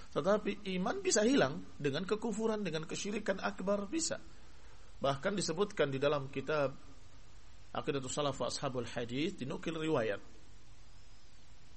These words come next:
dari Sufyan Ats-Tsauri. <clears throat> Qala, ketika ditanya sama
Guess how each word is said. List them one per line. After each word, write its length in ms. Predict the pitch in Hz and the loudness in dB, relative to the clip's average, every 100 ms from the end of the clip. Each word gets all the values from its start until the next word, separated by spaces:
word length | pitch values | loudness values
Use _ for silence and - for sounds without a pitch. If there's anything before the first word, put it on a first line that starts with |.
| - - - - - - 139 | -8 -8 -10 -10 -10 -10 -4
dari 1200 | 127 123 123 120 151 175 180 175 175 175 175 170 - - - - - - | 0 2 2 0 0 -2 -2 -2 -2 -2 -2 -4 -6 -8 -8 -10 -10 -8
Sufyan 320 | - 151 147 | -4 -2 0
Ats-Tsauri. 440 | 117 117 101 104 85 - - - - - - - | -2 -2 -2 -4 -8 -8 -8 -8 -8 -8 -8 2
<clears throat> 380 | - - - - - - - - - - - - - - - - - - - - - - - - - - - | 2 2 -4 -8 -10 -10 -10 -10 -10 -10 -10 -10 -10 -10 -10 -10 -10 -10 -10 -10 -10 -10 -10 -10 -10 -10 2
Qala, 280 | 208 208 185 214 - - - - | 8 8 8 2 -6 -8 -10 -8
ketika 320 | 151 135 139 | -4 0 0
ditanya 480 | 135 185 156 156 180 - - - - - | 2 0 0 -2 -6 -8 -8 -8 -10 -8
sama 720 | - 143 135 120 113 107 98 | -4 -2 2 0 0 -2 -6